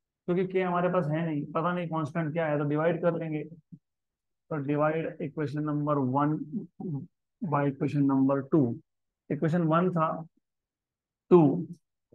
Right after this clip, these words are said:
equal to k, k eighty minus theta zero, और ये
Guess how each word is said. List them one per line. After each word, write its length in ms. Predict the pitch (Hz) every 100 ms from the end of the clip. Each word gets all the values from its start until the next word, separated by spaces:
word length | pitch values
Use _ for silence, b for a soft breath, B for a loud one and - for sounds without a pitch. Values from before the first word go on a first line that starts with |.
| _ _ _ _
equal 420 | 175 151 160 160 147
to 220 | 156 147 -
k, 320 | 165 131 127 - - - - _ _ _ _ _ _ _ _ _ _ _ _ _ _
k 320 | 170 151 156 156 - - - _ _ _
eighty 360 | 175 160 156 185
minus 560 | 175 156 151 156 165 - -
theta 280 | 151 139 151 139
zero, 260 | 147 156 - _ _ _ _ _ _ 165
और 140 | 156
ये 160 | 165